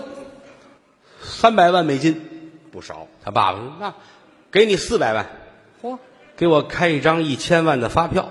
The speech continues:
Speaker 2: 哎，呵。哎呦，怎么想的这主意他是？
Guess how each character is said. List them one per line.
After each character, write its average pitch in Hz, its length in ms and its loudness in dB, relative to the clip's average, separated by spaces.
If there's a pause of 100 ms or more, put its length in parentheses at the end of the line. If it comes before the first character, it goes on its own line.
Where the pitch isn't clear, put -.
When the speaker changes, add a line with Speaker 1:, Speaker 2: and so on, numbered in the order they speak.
(160)
Speaker 2:
哎， 180 180 -2
呵。 311 200 0 (1900)
哎 156 160 2
呦， 120 300 0
怎 202 140 4
么 349 180 4
想 139 440 0
的 262 140 8
这 381 140 4
主 165 260 0
意 151 100 2
他 120 140 -2
是？ 98 80 -6